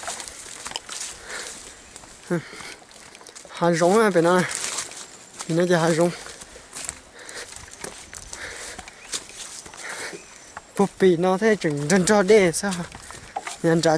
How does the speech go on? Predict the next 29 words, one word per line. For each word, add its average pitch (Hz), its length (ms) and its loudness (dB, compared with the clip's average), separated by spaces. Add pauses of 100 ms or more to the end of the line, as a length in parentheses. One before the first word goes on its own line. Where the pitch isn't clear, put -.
chê. 175 180 4 (1040)
Hoặc - 240 -10
khờ 180 300 4
sao? 208 260 6 (920)
Hà 160 100 -4
muốn 180 160 2
lua 214 180 6
tế 196 260 4
ta 208 140 4
là. 160 220 0 (2000)
Kì 165 140 0
mà 180 120 2
lấy, 156 180 6
muốn 180 140 4
lấy 165 160 8
lo 185 200 8
đi 196 80 8
hết 220 140 8
à? 185 180 4 (800)
Kì 165 100 2
nó. 175 200 6 (1160)
Ừ. 185 120 2 (1700)
Đây 180 100 4
này. 196 100 4 (1080)
Khó - 180 0
nó. 202 220 6 (1040)
Cho 208 120 6
kiên 208 220 4
để 160 140 2